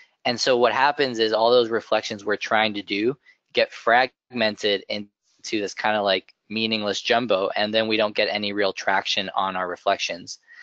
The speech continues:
So the first step to me is really encouraging people to just do something that doesn't require any money, but that requires a little bit of planning on their part to say, "Okay, where in my week can I slow down to think about this gap,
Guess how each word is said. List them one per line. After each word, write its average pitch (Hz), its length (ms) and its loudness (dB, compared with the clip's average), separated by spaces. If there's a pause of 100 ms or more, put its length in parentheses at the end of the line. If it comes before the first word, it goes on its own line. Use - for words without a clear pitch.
(220)
So - 100 -4
the 117 100 4
first 139 260 0
step 127 180 -2
to 120 100 -4
me 117 200 2
is 101 120 -4
really 110 360 4
encouraging 104 540 -2
people 98 520 -4 (180)
to 127 100 -2
just 143 240 0
do 135 120 0
something 120 380 -2
that 104 200 0
doesn't 113 240 2
require 107 720 2 (280)
any 110 140 -4
money, 98 360 -4 (240)
but 113 100 -2
that 107 100 2
requires 107 440 2
a 107 60 0
little 110 200 2
bit 104 300 0
of 98 280 0 (380)
planning 110 340 0
on 98 80 -2
their 95 160 2
part 98 300 -2
to 92 80 -12
say, 101 240 0
"Okay, 92 340 -2 (240)
where 117 260 4
in 127 100 2
my 110 120 2
week 110 200 -2
can 110 120 -6
I 101 120 0
slow 104 360 0
down 98 300 0
to 95 120 -8
think 101 260 -4
about 92 300 -2
this 95 220 -2
gap, 90 400 -2